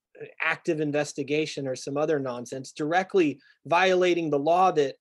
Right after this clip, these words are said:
our state passed recently, which requires them to release it, and instead put out their own narrative. And they can control the press. And,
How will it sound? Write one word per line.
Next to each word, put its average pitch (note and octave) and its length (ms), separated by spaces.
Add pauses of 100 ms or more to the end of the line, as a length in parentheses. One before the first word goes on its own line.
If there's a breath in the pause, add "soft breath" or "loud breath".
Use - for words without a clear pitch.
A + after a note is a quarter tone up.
(420)
our D3 140
state D#3+ 280
passed G3+ 380
recently, D3 460
which C#3 180
requires D#3+ 500
them C#3+ 160
to C#3 120
release D3+ 400
it, A#2+ 160 (760)
and D3+ 140
instead F#3 540
put D3+ 180
out D#3+ 180
their F3+ 200
own F#3+ 160
narrative. F3 480
And C3 120
they D#3 120
can - 160
control F#3 480
the F3 100
press. G3 360
And, D3 140